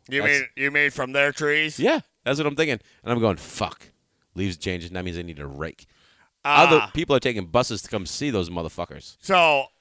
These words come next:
Speaker 1: I caught them red-handed today.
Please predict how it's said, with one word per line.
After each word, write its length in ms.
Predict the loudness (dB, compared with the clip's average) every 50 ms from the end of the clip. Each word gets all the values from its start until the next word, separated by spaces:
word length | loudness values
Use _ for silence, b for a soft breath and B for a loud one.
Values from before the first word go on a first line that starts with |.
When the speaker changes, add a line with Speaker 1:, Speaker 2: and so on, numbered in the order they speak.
| _ 0
Speaker 1:
I 220 | 2 2 2 2
caught 380 | 2 2 2 2 2 2 0 0
them 540 | 2 2 4 4 4 4 2 0 -6 -14 _ _ _ _ _ _ _ -8
red-handed 680 | -2 2 2 2 2 2 2 2 2 2 0 -4 -4 -6
today. 600 | -10 -8 -4 -2 -2 0 0 -2 -2 -4 -6 -10